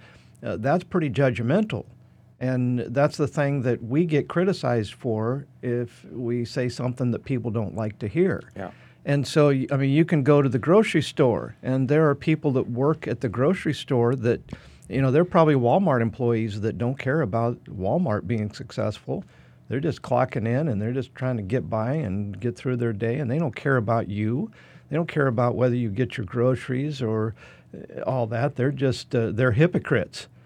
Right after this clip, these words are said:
Speaker 1: And yet people still go and get their groceries because they, they know that they need to get groceries. And, uh, people ought to have that kind of mentality. Find a church that maybe has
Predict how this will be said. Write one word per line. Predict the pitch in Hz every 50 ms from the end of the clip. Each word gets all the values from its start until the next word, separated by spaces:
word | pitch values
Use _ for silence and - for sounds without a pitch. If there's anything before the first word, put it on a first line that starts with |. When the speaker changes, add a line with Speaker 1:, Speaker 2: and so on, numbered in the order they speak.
| _ _ _ -
Speaker 1:
And | - 135 135 139 139
yet | 135 135 - -
people | - 143 139 139 131
still | - - - 143 135
go | 131 123 127 123
and | 120 113
get | 120 117 117
their | - 104 95
groceries | 87 117 123 127 120 - - - - - - - - - - - - -
because | - - - - 127 113 107 101 101 101 - -
they, | - 123 117 113
they | 98 98 110 117 113
know | 110 117 117 117 113
that | 101 110 104 -
they | - 117 107 101
need | 101 104 107 113 113 110 110 104 95 90 107 - - - - - - - _ -
to | - 110
get | 90 117 107 98
groceries. | 107 123 120 113 107 98 - - - - - - - - - -
And, | - 107 98 92 98 98 -
uh, | - - - -
people | - 143 139 160 151
ought | 131 127 120
to | 117
have | 104 113 120 117 113 104
that | 98 110 113 - -
kind | - 123 113 107
of | 104
mentality. | 101 98 92 92 - 117 117 123 117 110 107 101 101 104 - - - - - - _ - -
Find | 131 135 147 156 147
a | 120
church | - - - 139 131 120 - -
that | - - -
maybe | 117 113 113 120 113 107 101
has | 107 107 104 101 95 87 - - -